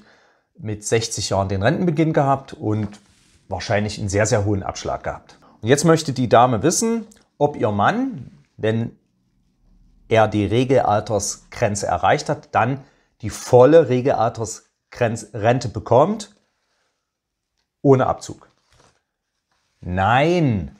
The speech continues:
Und zwar aus folgendem Grund. Grundsätzlich ist ein Wechsel einer bestehenden Altersrente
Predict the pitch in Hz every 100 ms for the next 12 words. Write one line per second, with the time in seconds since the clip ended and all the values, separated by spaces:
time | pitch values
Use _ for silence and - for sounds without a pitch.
0 | _ _ _ _ _ _ - - 123 131
1 | - 151 156 139 135 131 104 - _ _
2 | _ _ _ _ _ _ _ _ _ _
3 | - 151 196 196 180 175 160 139 - 110
4 | 107 101 107 - - - 196 208 208 -
5 | _ - 113 123 110 107 - - 156 196
6 | 202 190 117 123 135 - - 87 85 69